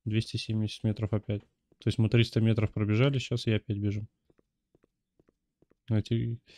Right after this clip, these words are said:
он выглядит просто <laughs> сам по себе, этот, как вот этот конченый есть, руки-базуки. То есть у него вот он стоит на одном месте, у него как будто руки мешают.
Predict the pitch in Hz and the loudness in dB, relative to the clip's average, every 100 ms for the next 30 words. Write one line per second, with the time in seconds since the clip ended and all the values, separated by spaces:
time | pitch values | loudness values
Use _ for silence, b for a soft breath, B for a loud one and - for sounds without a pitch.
0 | B B B B _ - 113 170 147 110 | B B B B _ 4 6 8 6 4
1 | - 107 - 110 - 110 - 110 - 107 | 4 0 0 -6 0 2 4 4 4 4
2 | 113 107 113 - - 101 _ _ _ - | 4 4 0 -6 -2 -4 _ _ _ -2
3 | 113 107 - 113 - 104 101 113 - 110 | 0 2 4 4 4 2 4 2 2 2
4 | 104 104 101 104 113 - - 104 - 104 | 4 4 4 4 4 0 -2 -2 0 2
5 | 107 107 - 104 - 107 107 107 104 107 | 2 0 -2 -4 0 0 2 2 2 2
6 | 117 139 - 101 101 107 104 107 104 110 | 2 0 0 0 0 0 0 2 4 2
7 | 107 - - B B B - 110 - 117 | 2 -4 -8 B B B 0 2 4 4
8 | 101 - | 4 0